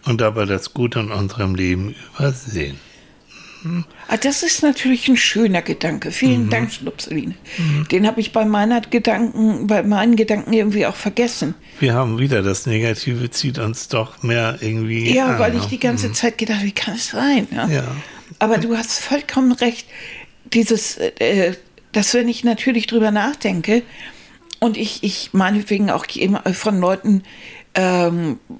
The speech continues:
Speaker 2: weiß oder, oder Geschichten höre oder das ist ja das, was so mein, mein Spezialgebiet ist, so Leuten auch zu helfen, äh, die neue Jobs oder
Speaker 1: Mhm.
Speaker 2: neuen Lebensweg so anzupacken. Äh,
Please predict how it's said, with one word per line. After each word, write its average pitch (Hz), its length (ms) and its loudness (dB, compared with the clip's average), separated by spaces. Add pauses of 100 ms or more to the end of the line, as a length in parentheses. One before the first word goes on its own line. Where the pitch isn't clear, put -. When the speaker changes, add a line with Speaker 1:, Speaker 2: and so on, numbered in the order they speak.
(1900)
Speaker 2:
weiß 185 880 0
oder, 170 280 0
oder 165 160 -2
Geschichten 208 560 0
höre 208 360 4
oder 175 300 2 (400)
das 175 120 0
ist - 60 0
ja 170 80 4
das, 175 280 -4
was 156 200 -4
so 160 360 0
mein, 185 480 2 (100)
mein 175 260 0
Spezialgebiet 202 680 -2
ist, 180 160 -4
so - 180 -6 (380)
Leuten 196 320 0
auch - 140 -6
zu 196 160 -6
helfen, 175 560 0
äh, 170 320 2
die 143 340 0 (220)
neue 180 240 2
Jobs - 580 -2
oder - 240 0
Speaker 1:
Mhm. 101 320 -2 (240)
Speaker 2:
neuen 180 340 4
Lebensweg 208 600 2
so 180 140 0
anzupacken. 190 720 -2 (500)
Äh, 185 260 4